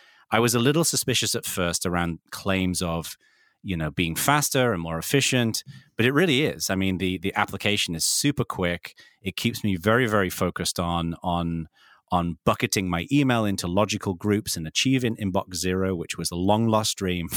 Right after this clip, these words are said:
<laughs> you know, for many years. So, you know, it, it's a really neat, a really neat platform. So why don't you give us a bit of background around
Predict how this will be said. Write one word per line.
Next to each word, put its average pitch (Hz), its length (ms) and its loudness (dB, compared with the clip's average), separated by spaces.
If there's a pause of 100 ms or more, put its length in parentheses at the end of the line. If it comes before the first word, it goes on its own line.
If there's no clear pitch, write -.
(100)
<laughs> - 160 -18
you - 140 -8
know, 117 80 -4
for - 160 -8
many 98 240 2
years. 90 420 0 (640)
So, 156 340 2 (280)
you 135 120 6
know, 113 220 4
it, 143 160 -2
it's 117 180 0
a 139 60 4
really 143 260 2
neat, 117 280 0 (180)
a 107 80 2
really 117 260 2
neat 98 220 0
platform. 101 540 -2
So 135 260 2
why 160 240 0
don't 262 80 0
you 214 80 0
give 135 160 2
us 123 60 2
a 120 60 2
bit 107 100 2
of 95 100 0
background 95 720 0
around 92 640 0